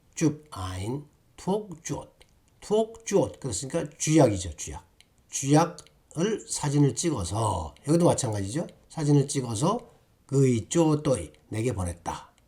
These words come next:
계속 연결되는 겁니다. 그냥 내게 보내서 내조와 위협을 했다. 아인따노이, 그 녀석이 너희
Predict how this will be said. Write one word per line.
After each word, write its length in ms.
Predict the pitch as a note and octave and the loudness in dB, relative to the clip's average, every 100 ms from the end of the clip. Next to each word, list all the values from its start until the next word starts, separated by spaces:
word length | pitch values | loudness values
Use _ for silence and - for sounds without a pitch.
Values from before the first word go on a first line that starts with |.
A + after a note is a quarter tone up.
| _ _ _ | _ _ _
계속 240 | - D3+ D3+ | 2 8 10
연결되는 520 | C3+ E3 D#3+ C#3 A2+ | 10 12 10 8 0
겁니다. 300 | G#2+ G#2+ G#2 | -4 -6 -6
그냥 400 | G2 E2+ G#2+ F#3 _ _ _ - | -6 -6 -8 -10 _ _ _ -4
내게 280 | B2+ D3 C3 | 4 6 6
보내서 640 | B2+ B2+ A2+ E3+ A3+ C4 - - - | 6 6 4 4 4 4 0 -16 -2
내조와 640 | B2+ B2+ A2+ G2 F2+ D#2+ _ _ _ _ - | 6 8 6 2 0 -4 _ _ _ _ -8
위협을 340 | G#2+ A2 G2 | -2 0 -2
했다. 360 | F2+ - - - _ _ _ _ _ _ _ _ _ | -6 -10 -16 -16 _ _ _ _ _ _ _ _ _
아인따노이, 1300 | - C3+ D#3+ E3+ - F3 D#3+ D#3 D3+ D3 B2+ A#2+ F#3 - _ _ _ _ _ | 0 4 8 6 4 0 2 2 4 4 4 2 -2 -4 _ _ _ _ _
그 100 | - | 0
녀석이 580 | D3 D3 D3 E3+ G#3+ - _ _ _ _ _ _ | 4 6 6 4 2 -6 _ _ _ _ _ _
너희 540 | C3 B2+ B2 D3+ - | -6 -2 0 0 -2